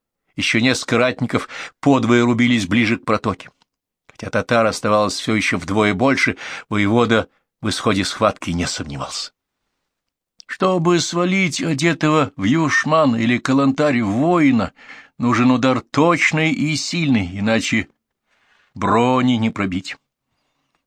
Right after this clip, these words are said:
Да и по шлему просто попасть саблей или копьем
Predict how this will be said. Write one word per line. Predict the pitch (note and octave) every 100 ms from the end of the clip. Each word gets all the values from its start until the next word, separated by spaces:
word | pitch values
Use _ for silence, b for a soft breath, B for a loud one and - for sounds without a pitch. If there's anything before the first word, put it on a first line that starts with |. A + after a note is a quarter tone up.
| _
Да | -
и | -
по | D3
шлему | D3 - G#3 G#3+ F3 B2+
просто | G#2+ A#2+ A2 -
попасть | A2+ A#2 A2
саблей | - B2 A#2+ G2+ G2 -
или | - G#2+
копьем | A2 G2+ A2+ A2 -